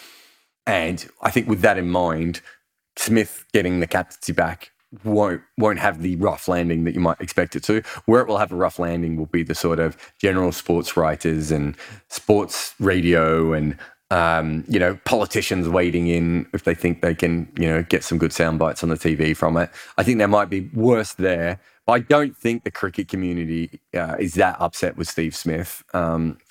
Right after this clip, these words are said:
or, uh, even the cricket media community, if,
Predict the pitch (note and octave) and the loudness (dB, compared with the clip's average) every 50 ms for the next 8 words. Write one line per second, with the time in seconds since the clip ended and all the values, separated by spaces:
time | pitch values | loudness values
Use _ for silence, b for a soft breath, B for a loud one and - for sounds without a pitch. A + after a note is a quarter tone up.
0 | _ - G2+ F#2+ F2 F2 F2 - - E2 - - - E2+ E2+ - F#2+ G2+ F#2 F#2 | _ -2 0 2 2 2 2 0 0 -4 -4 -6 -8 -6 -4 -2 0 2 2 2
1 | F2 E2 - E2+ - - - E2+ E2 D#2+ E2+ D#2+ - - E2 D#2+ D#2+ D#2+ D#2 D2+ | 2 0 0 -2 -2 0 0 2 2 4 2 2 2 2 2 4 4 2 2 2
2 | D#2 D#2 E2+ - - E2 D#2+ - | 0 -2 -4 -6 -10 -10 -10 -8